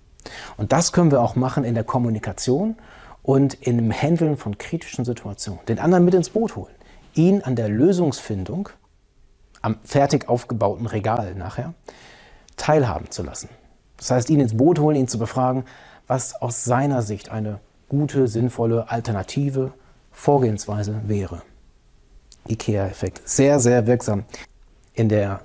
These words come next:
Wissenschaft und in der Psychologie hat man herausgefunden, dass der andere das Ergebnis mehr mitträgt und mehr dahinter steht, weniger nachher diskutiert.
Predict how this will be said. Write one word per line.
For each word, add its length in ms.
Wissenschaft 640
und 80
in 100
der 100
Psychologie 720
hat 220
man 200
herausgefunden, 840
dass 420
der 200
andere 500
das 200
Ergebnis 680
mehr 500
mitträgt 920
und 160
mehr 180
dahinter 600
steht, 520
weniger 680
nachher 360
diskutiert. 760